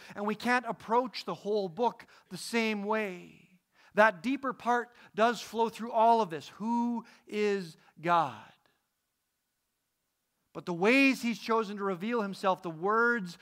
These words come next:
He has breathed to life, are spoken in different ways. In these pages are history. There is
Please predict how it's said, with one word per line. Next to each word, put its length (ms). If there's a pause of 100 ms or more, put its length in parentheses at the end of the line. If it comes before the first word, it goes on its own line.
(140)
He 120
has 200
breathed 720
to 100
life, 400 (200)
are 80
spoken 480
in 80
different 260
ways. 560 (880)
In 160
these 180
pages 800 (720)
are 460
history. 580 (1800)
There 140
is 260